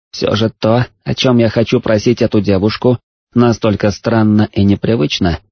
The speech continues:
что сам бы я, наверное, никогда не смог решиться ни на что подобное. Хотя, кого я обманываю? Уже ведь решался, пусть и ради мести за себя,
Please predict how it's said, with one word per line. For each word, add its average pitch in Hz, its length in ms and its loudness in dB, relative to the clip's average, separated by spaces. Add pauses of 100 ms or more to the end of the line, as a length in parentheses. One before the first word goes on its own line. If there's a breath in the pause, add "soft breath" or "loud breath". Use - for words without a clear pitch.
(240)
что 139 240 -2
сам 139 340 2
бы 151 100 4
я, 156 160 4
наверное, 147 640 2 (140)
никогда 143 500 0
не 104 140 2
смог 117 260 0
решиться 143 540 0
ни 139 100 4
на 120 180 4
что 110 200 -2
подобное. 85 680 -2 (300)
Хотя, - 460 -4 (140)
кого 160 300 0
я 92 180 2
обманываю? 90 720 2 (260)
Уже 160 340 2
ведь 101 180 2
решался, 110 640 0 (240)
пусть 104 340 0
и 117 80 0
ради 110 320 2
мести 110 440 2
за 98 160 0
себя, 113 420 0